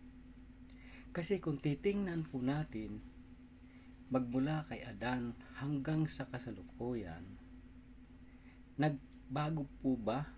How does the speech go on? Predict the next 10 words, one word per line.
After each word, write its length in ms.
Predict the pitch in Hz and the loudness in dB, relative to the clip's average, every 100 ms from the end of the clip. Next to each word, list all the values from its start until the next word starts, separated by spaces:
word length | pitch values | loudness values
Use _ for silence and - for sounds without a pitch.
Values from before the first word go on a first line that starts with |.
| 120 | -8
ang 80 | 110 | -2
kanyang 500 | 113 113 107 104 101 | 0 0 0 -2 -4
panukala? 720 | 104 104 101 87 85 78 80 - - - - - - - - - - - - - - - - - - - - - - - - - - - - | -2 -2 -2 -6 -8 -6 -8 -8 -14 -16 -16 -16 -16 -16 -16 -16 -18 -18 -18 -18 -18 -18 -18 -18 -18 -18 -18 -18 -18 -18 -18 -16 -16 -16 -2
Hindi. 560 | 151 156 113 107 127 117 - - - - - - - - - - - - - - - - - - - - - - - - - - | 2 4 4 2 2 0 -6 -14 -14 -16 -16 -18 -18 -18 -18 -18 -18 -18 -16 -16 -18 -18 -18 -16 -18 -18 -18 -18 -18 -20 -20 -4
Nananatili 920 | 127 131 123 123 117 - 165 165 160 135 | 2 4 6 4 2 4 6 6 4 2
po 500 | - 127 120 123 - | 0 2 2 -2 -6
kung 200 | 117 113 | -4 -4
ano 520 | - 101 120 147 156 147 - - - - - - - | -6 -2 2 4 2 -2 -10 -18 -18 -16 -16 -12 -8
ang 100 | 123 - | -8 -4
kanyang 560 | 113 117 117 123 120 | -2 0 2 2 0